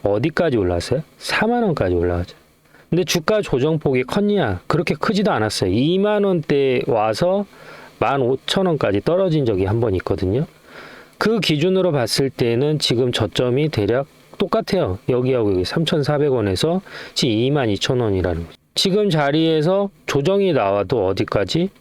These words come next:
뭐, 만 오천 원까지 조정이 나올 수는 있지만 최종은 어디까지 볼 수 있어요? 여기까지 볼 수 있단 말이에요. 그러면 자, 여러분들 이거를 생각하셔야 되는데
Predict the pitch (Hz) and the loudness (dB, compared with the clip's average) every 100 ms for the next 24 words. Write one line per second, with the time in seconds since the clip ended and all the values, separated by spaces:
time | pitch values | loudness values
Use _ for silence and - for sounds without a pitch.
0 | _ _ _ - 151 135 175 208 214 202 | _ _ _ -2 0 2 0 0 0 0
1 | 180 175 160 - 113 143 143 120 98 117 | 2 0 0 0 0 2 2 2 0 0
2 | - 123 101 - 110 147 180 - - - | 0 0 0 0 0 0 -2 -4 -14 -16
3 | - - 233 214 220 190 98 92 - 120 | -10 -4 0 2 2 2 2 0 0 0
4 | 101 92 87 95 - 147 156 113 160 175 | 0 0 0 -2 0 0 0 0 0 0
5 | 151 98 95 - 92 - 95 92 85 - | 0 0 -2 0 -2 -2 -2 0 -2 -6
6 | - - - - - - - - 151 226 | -20 -20 -20 -20 -18 -18 -16 -2 0 2
7 | 208 117 120 110 90 - - 95 101 165 | 2 0 0 0 -4 -4 -2 2 2 2
8 | 175 170 147 120 123 170 185 175 165 160 | 2 2 2 2 2 2 2 0 2 0
9 | 160 165 143 135 104 98 92 98 151 101 | 0 -2 0 0 0 0 0 2 0 -2